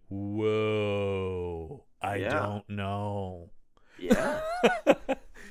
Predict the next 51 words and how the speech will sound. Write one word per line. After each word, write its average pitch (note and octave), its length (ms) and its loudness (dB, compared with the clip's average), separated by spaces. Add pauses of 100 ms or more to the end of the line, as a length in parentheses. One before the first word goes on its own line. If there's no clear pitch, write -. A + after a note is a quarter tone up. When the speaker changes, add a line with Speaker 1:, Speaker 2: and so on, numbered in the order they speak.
Speaker 2:
Exactly. B2+ 580 -6 (580)
We, A#2+ 160 -4 (200)
we, C3+ 200 2 (360)
the D3 120 6
world D#3+ 340 8
may D3 180 4
never C#3+ 300 4
know, D2 220 -6
John. - 320 -10 (120)
Speaker 1:
I C#3 60 6
mean, F3 100 8
I F3+ 60 8
think A3 180 4
Family D3+ 360 10
Guy D#3 160 10
posited C3 420 6
that C#3 60 4
if A#2+ 100 0
you A#2 80 -2
break G#2+ 300 2
it G2+ 80 2
open, A2+ 340 2
like, G#2 220 0
the, G2+ 100 -6 (160)
the A2+ 80 -6
liquid's G#2 380 -2
his F#2+ 100 -4
blood F#2+ 460 -2
and F#2+ 100 -10
you'll F2 100 -8
die. F2 380 -8
Speaker 2:
Yes, A#2+ 680 4
yes. G2 540 0
Speaker 1:
I G#2 40 -2
think G#2 140 -4
that G2 140 -2
was G2 140 -8
their F#2+ 220 -6
theory, F2 440 -8
which C3 200 -6
is G#3+ 100 -6
good. - 320 -8
Speaker 2:
I F#3 60 6
th-, - 160 -6 (280)
I - 80 10
think F#4+ 160 6
that's - 300 4
kind D3+ 320 6
of A#2 220 2
where G#2+ 320 6
I, F2+ 320 2